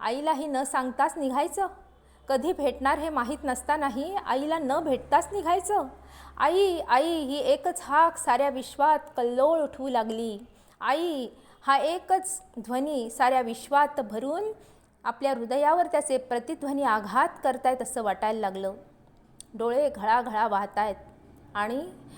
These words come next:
आणि त्याच वेळी समोर दिसू लागली आहे भारत मातेची आशीर्वाद देणारी सर्वांग सुंदर पवित्र मूर्ती. त्याच वेळी दिसू लागल्या आहेत तिच्या हातापायांना जखडलेल्या बेड्या,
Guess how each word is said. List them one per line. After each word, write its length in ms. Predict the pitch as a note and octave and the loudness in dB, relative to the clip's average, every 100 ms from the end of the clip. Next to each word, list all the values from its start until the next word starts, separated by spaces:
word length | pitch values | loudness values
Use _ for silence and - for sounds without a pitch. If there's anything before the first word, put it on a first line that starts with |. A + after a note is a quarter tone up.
| - | -4
आणि 180 | C4 D4+ | -2 0
त्याच 380 | D#4 E4+ F#4+ E4 | 6 4 4 -2
वेळी 200 | D#4 D#4 | -2 0
समोर 340 | C4 B3+ D4 | 0 2 0
दिसू 340 | - A#3+ - | 0 -6 -2
लागली 320 | C4 A#3 A#3 C4 | 0 0 0 0
आहे 420 | A3 B3+ D#4 F#4+ - - - | 0 2 2 0 -8 -20 -14
भारत 480 | A3+ A#3 B3+ F4 F4+ | -2 4 6 4 2
मातेची 540 | D4+ A#3 C#4+ D#4 D#4 | 0 0 0 -4 2
आशीर्वाद 680 | C4+ A3 - D4 D#4+ E4+ E4+ | 4 4 0 -4 2 2 2
देणारी 580 | A3 A3+ A3+ C4+ B3+ A3 - - - | -2 -2 2 0 0 -6 -12 -20 -2
सर्वांग 560 | C#4+ C#4 D4 F4+ G4 F4+ | 2 4 6 4 2 -4
सुंदर 560 | - C#4+ B3+ D#4 D#4+ C4 - - | -4 -4 2 4 4 0 -8 0
पवित्र 440 | C4+ E4 - D4+ | 2 2 -2 -2
मूर्ती. 500 | C4+ G3+ G3+ - G3 E3 - - - - - - - - - - - - - - | 0 -2 -6 -8 -10 -10 -16 -18 -16 -16 -14 -14 -14 -14 -12 -12 -12 -12 -12 4
त्याच 320 | B3+ F4+ - | 6 6 0
वेळी 320 | D4+ E4 G4 | -2 0 0
दिसू 280 | C#4 - D#4 | 0 -4 2
लागल्या 340 | C#4+ A#3+ C4 | 4 6 4
आहेत 300 | C4 B3+ F#4 G#4 - - - | 4 4 2 0 -8 -14 -10
तिच्या 220 | D4 E4+ | 0 0
हातापायांना 840 | - - D4+ D4+ C4+ C4+ D4 F4 | 2 4 4 8 8 6 6 4
जखडलेल्या 680 | F4 A#3+ - C4+ C4+ C4 A#3+ | 4 -2 -2 0 4 4 4
बेड्या, 460 | G3 G3 G#3+ G3 | 2 0 4 4